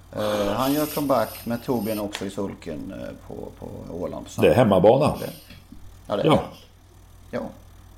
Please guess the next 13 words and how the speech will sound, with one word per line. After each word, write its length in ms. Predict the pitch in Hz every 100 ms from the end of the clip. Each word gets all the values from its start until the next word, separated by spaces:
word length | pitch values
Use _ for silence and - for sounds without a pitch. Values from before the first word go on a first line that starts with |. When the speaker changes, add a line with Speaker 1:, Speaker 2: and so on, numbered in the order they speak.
| - - - - - - - - - - - - -
Speaker 2:
Från, 480 | 135 160 165 -
Speaker 1:
Så 80 | -
då 60 | 160
har 60 |
Speaker 2:
från 60 | 160
Speaker 1:
vi 60 | 151
sagt 140 | 156
Speaker 2:
Hemletonien 720 | 156 160 165 147 - 143 139 139
Speaker 1:
det. 180 | - -
Speaker 2:
till 420 | 135 135 131 - - - - - - - - -
Åland. 500 | 127 127 90 78 - - - - - - - -
Speaker 1:
Just 320 | 151 156 -
det. 120 | 104